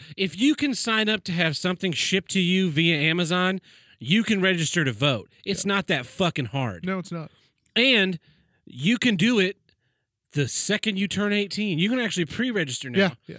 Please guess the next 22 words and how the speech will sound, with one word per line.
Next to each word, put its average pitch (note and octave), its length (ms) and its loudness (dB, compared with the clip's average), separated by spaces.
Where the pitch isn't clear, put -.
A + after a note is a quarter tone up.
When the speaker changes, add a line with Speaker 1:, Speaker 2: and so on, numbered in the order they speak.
Speaker 1:
You E3+ 180 0
can, F3+ 380 0
you E3+ 160 -2
can F3 220 -4
send G#3 280 0
in G#3 100 0
your G3 120 0
forms, G3 320 -6
I E3 80 -2
think, D3+ 180 -4
six G3 240 -4
months F#3 200 -4
early, F3 360 0
and C3+ 140 -2
they'll D#3+ 100 -2
send F3 320 -2
you F3 80 -2
your D3+ 220 -2
voter D3+ 280 -4
registration D3+ 560 -6
card C3+ 260 -2
Speaker 2:
Yeah. F2+ 80 -16